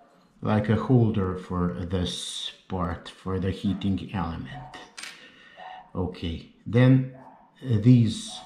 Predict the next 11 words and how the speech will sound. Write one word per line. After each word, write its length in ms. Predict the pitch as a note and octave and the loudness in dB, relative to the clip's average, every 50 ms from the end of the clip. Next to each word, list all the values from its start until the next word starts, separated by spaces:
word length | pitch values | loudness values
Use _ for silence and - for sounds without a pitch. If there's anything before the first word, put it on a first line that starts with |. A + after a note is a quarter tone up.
| - - - - - - - - - - - - - - - | -20 -20 -20 -20 -20 -20 -20 -20 -20 -20 -20 -20 -20 -12 -2
four 260 | - B2 A#2 A2 G#2 | 2 4 4 4 4
screws, 1000 | - - - - - - - G#2+ G#2 G#2 A#2+ D3+ F3+ F3+ F3 F3+ - - - - - _ _ _ _ _ _ _ _ _ _ _ _ _ _ _ _ _ _ _ _ _ _ _ _ - - - - - - - - - - - - - | 2 -2 -4 -10 -8 -6 -2 0 2 4 4 6 4 4 2 0 -4 -8 -12 -16 -18 _ _ _ _ _ _ _ _ _ _ _ _ _ _ _ _ _ _ _ _ _ _ _ _ -12 -8 -8 -6 -6 -6 -8 -8 -10 -12 -14 -16 -12
which 260 | - G2 F2+ - - | -10 -8 -8 -6 -4
are 260 | F2+ F2 F2 - - F2+ | -4 -2 -4 -4 -4 -6
these, 920 | F#2+ F2+ F2 F#2+ G#2 A#2 C3+ D3 F3 G3+ G3 G3 F3 - - - - - _ _ _ _ _ _ _ _ _ _ _ _ _ _ _ _ _ _ _ _ _ _ _ _ _ _ _ _ _ _ - - - - - - - - - _ _ _ _ - | -6 -6 -2 2 4 4 6 6 6 6 4 4 0 -2 -6 -10 -14 -18 _ _ _ _ _ _ _ _ _ _ _ _ _ _ _ _ _ _ _ _ _ _ _ _ _ _ _ _ _ _ -20 -20 -20 -20 -20 -20 -20 -20 -20 _ _ _ _ -2
once 540 | A#2 A#2+ C3 C3 B2+ C3 - - - - - - | 2 6 8 8 8 6 4 -2 -8 -14 -8 -4
you 720 | - A#2+ A2 B2+ C3 C3 B2+ A#2+ A2+ A2 G#2+ A2 - - - - _ _ _ _ _ _ _ _ _ _ - - - - - _ _ _ - - - - - - - - - - - - - - - - | 0 4 8 8 10 10 8 6 4 2 0 -2 -4 -8 -14 -18 _ _ _ _ _ _ _ _ _ _ -20 -20 -20 -20 -20 _ _ _ -20 -20 -18 -18 -18 -20 -20 -20 -20 -20 -20 -20 -20 -20 -16 -6
remove, 680 | - A2+ G#2+ A#2 A#2+ B2 C#3 C#3 C3+ G#2 F2+ F2 - - - - - - - - | 0 4 6 8 10 10 10 8 6 4 2 0 -8 -12 -16 -18 -18 -16 -12 -6
unscrew, 560 | G2+ G2+ G#2 - - - - - C3+ A#2+ G#2 F2+ - - - - - _ _ _ - - - - - - - - - - - - - _ _ _ - - - - - - - - - - - _ _ _ - - - - - - - - - - - - - - - - - - - - - - - - - - | -4 -4 -4 -4 -4 -4 0 4 4 6 4 4 0 -2 -4 -4 -8 _ _ _ 0 2 2 2 0 -4 -6 -10 -16 -18 -18 -18 -20 _ _ _ -18 -14 -14 -12 -12 -14 -16 -16 -18 -18 -20 _ _ _ -14 -10 -8 -6 -6 -6 -8 -10 -12 -14 -12 -10 -10 -10 -8 -8 -10 -10 -10 -12 -14 -14 -16 -14 -10 -6
my 200 | G2+ G2+ G2 G2 | -4 -4 -2 -2
bad. 260 | F2+ F2 F#2 F2 F2+ | -4 -4 -4 -4 -6